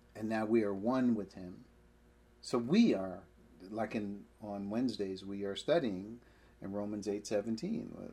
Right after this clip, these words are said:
If we're children, then we're heirs, heirs of God. Right? That's what we are as children, heirs of God. We're not heirs of Christ. We're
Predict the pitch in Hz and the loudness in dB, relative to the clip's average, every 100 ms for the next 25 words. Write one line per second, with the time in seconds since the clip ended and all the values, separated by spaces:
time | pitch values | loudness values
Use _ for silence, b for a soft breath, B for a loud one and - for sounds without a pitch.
0 | 65 80 - 95 - 156 151 104 107 101 | -12 -12 -6 -6 -2 2 2 2 -4 -4
1 | 101 98 98 98 - 131 151 104 - - | -4 -6 -8 -8 -2 0 0 -4 -8 -8
2 | - 123 147 135 139 123 139 151 104 - | 4 6 6 4 0 4 4 4 2 -2
3 | - - - - - - - - - - | -12 -20 -20 -20 -20 -20 -20 -20 -20 -20
4 | - - - - - - - 117 - 135 | -20 -20 -20 -16 -14 -10 -2 -2 0 0
5 | 131 151 - - - - - - 120 113 | 2 0 0 -4 -8 -12 -20 -12 -10 -10
6 | - 196 262 - 98 - - - - - | -6 -2 -2 -4 -10 -12 -20 -20 -20 -20
7 | - - - - 131 147 147 147 - 151 | -20 -20 -16 -10 -6 -6 -6 -8 -8 -6
8 | 143 196 - - 123 113 104 - - - | -4 -2 -2 0 2 2 -2 -6 -2 -2
9 | - - - - - - - - - - | -4 -12 -18 -20 -20 -20 -20 -20 -20 -20
10 | - - - - | -20 -20 -20 -18